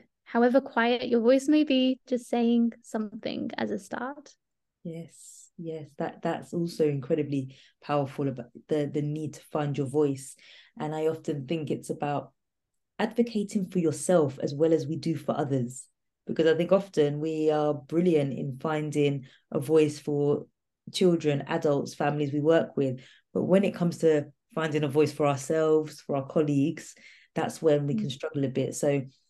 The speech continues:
Speaker 2: I think that's an amazing example of what social work leadership means to you. So finally, how can people connect if they want to know more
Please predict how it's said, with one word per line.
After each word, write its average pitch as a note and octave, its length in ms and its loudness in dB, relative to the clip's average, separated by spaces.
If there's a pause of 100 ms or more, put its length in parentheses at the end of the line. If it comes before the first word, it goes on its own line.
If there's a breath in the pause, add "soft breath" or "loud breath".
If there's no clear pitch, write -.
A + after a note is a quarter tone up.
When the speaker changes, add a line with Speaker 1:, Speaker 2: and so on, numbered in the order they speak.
(280)
Speaker 2:
I - 80 -10
think E3 180 -6
that's - 200 -8
an C#3+ 320 -4 (440)
amazing D3 640 -2
example B2+ 480 -6
of B2 80 -8
what - 140 -8
social C3 300 -6
work C3+ 240 -2
leadership C#3 400 -6
means D3+ 320 -6
to E3+ 100 -2
you. A3+ 260 6 (1300 loud breath)
So A#3 240 8
finally, A3+ 720 6
how A#3+ 400 0 (100)
can C#4+ 220 -6
people A#3 320 0
connect - 540 0
if - 120 -6
they F3+ 100 6
want F3 220 4
to - 80 0
know E3 160 6
more D#3+ 560 2